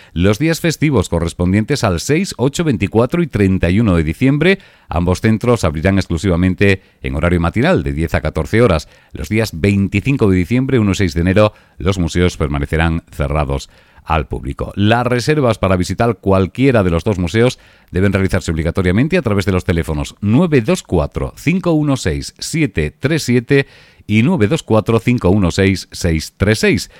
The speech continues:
También pueden realizarse contactando mediante correo electrónico a las direcciones siguientes: ayuntamiento de monasterio arroba gmail punto com o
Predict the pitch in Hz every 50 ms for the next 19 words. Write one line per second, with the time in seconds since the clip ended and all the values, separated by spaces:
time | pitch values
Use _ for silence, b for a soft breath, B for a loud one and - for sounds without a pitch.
0 | B B B B B - 78 85 90 90 120 127 120 - 123 120 117 110 90 95
1 | 101 98 87 120 117 113 - - 147 151 - - 90 82 73 85 80 - - 101
2 | 101 107 120 120 104 87 85 78 - - - 80 78 90 92 87 85 87 - -
3 | 98 107 110 113 - 135 135 131 b b b b b b b - 71 73 82 85
4 | 87 92 87 85 - - 117 135 165 - 151 139 104 73 73 - 64 65 - -
5 | _ _ - 92 98 98 92 107 107 104 92 - 104 107 113 120 127 123 107 127
6 | 117 113 120 117 117 113 117 117 110 - - 160 160 139 98 82 78 - - 85
7 | 87 92 104 95 98 95 - - 110 95 90 90 90 92 92 87 - 135 147 160
8 | - 180 170 - 185 190 196 214 220 b b b b b b b b 131 160 196
9 | 190 - _